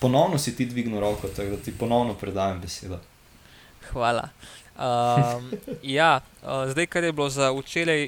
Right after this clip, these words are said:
Speaker 2: in danes nekako z-, ist-, nekako skupni imenovalec, je to, da je zelo dolgo časa trajalo, da se je beg odpeljal. Ehm,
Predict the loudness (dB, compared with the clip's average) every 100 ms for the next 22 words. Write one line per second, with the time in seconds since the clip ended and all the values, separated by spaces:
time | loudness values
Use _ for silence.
0 | -4 -4 2 2 2 -2 -2 0 0 0
1 | -12 -18 -20 -20 -20 -20 -20 -20 -20 _
2 | -20 -12 -8 -8 -10 -16 -12 -10 -10 -10
3 | -12 -8 -6 -4 4 6 6 2 -4 -4
4 | -2 2 6 6 6 2 -2 0 0 0
5 | -2 -6 _ -8 -2 -2 0 -2 -2 4
6 | 6 6 2 -4 -4 -2 -4 -4 -6 -2
7 | 0 0 -4 -14 -20 -20 -20 -20 -20 -16
8 | -8 -4 -2 -2 -6